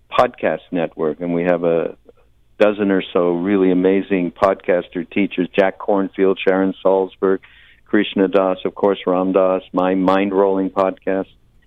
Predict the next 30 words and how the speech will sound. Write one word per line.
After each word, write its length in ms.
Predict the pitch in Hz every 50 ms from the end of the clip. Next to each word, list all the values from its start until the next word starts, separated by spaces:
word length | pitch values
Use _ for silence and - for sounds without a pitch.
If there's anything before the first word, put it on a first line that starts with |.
| _ _ _ - -
uh, 240 | 90 90 87 87 - -
and, 300 | - 98 98 95 95 - -
and 400 | 104 104 98 98 98 95 92 98
many 320 | 107 117 127 131 120 110
others. 340 | 107 104 98 98 80 80 80 - -
So 400 | - 98 92 92 90 87 85 82 - - - 95
that 240 | 107 107 110 110
is 120 | 107 95 87 -
a, 160 | - 85 87 - - -
a, 220 | 95 85 - - -
an 80 | 95 95
amazing 520 | 92 95 107 113 117 117 104 107 98 92
resource, 400 | 90 92 90 - - 92 87 87 - -
spe-, 280 | _ _ 101 95 -
especially, 560 | - - - 131 123 113 - - 92 87 87 - _ _ _ _ _ _ _ _ _ _ _ _ _ _ _ _ _ -
uh, 260 | 50 50 50 50 50 - -
for 120 | - 113 101
people 340 | - - 117 - - 95 85
who 180 | 95 95 90
love 200 | 92 95 92 92
podcasts, 640 | - - 98 95 90 - - - - 87 - - _
of 140 | - 90 87
which, 200 | 90 82 78 - - - - - - - - -
fortunately, 480 | - 90 87 80 - - 101 98 104 113
there's 300 | 107 110 101 104 101 - - _ _ _ _
quite 240 | _ 90 92 95 107
a 40 |
bit 180 | 113 135 147 165
of 100 | 180 156
them. 220 | 127 87 - 143